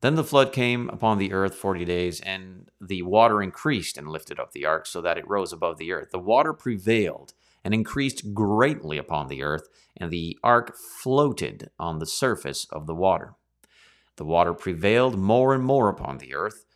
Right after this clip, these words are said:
so that all the high mountains everywhere under the heavens were covered. The entire globe was a ball of water.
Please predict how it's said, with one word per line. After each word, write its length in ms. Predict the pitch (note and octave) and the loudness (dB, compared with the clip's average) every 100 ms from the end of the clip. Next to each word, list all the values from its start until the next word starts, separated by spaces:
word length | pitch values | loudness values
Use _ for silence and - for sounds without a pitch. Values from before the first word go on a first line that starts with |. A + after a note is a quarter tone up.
| - | -10
so 140 | - | -2
that 280 | G2 G2 F#2+ - | 4 4 4 0
all 300 | A2 C#3+ D#3 | 4 4 4
the 180 | D3 | 2
high 200 | C3 C3+ | 2 0
mountains 680 | C3 B2+ C3 - D#2 D#2 - - | 2 0 0 -2 -6 -8 -6 2
everywhere 920 | E3 F3 A#2 G2+ D#2+ A#1+ - - _ _ _ _ _ _ _ _ - | 4 4 4 0 0 -6 -12 -20 _ _ _ _ _ _ _ _ 2
under 320 | C3 B2+ B2 | 4 6 6
the 100 | G#2+ | 6
heavens 560 | G#2+ F2+ D2+ C#2+ D2+ - _ - | 6 2 0 -8 -10 -14 _ -6
were 160 | E2+ | -4
covered. 480 | E2 A2+ F2+ A#1+ - _ _ _ _ _ _ - | 4 4 4 0 -14 _ _ _ _ _ _ -6
The 200 | G#2+ A#2 | 0 0
entire 600 | A2 - - C#3 D3+ D3 | 0 -4 2 2 4 0
globe 840 | G2+ A2+ A2 B2 A#2 E2+ D#2+ E2+ - _ _ _ _ _ _ | 2 4 8 8 8 4 -4 -8 -10 _ _ _ _ _ _
was 240 | - G#2+ | 0 2
a 100 | G2 | 2
ball 580 | F2 E2+ G#2 G2+ F#2+ F#2+ | 0 6 8 8 6 4
of 180 | F2 E2+ | -2 0
water. 460 | G2+ G#2 F2+ A1 | 6 8 6 2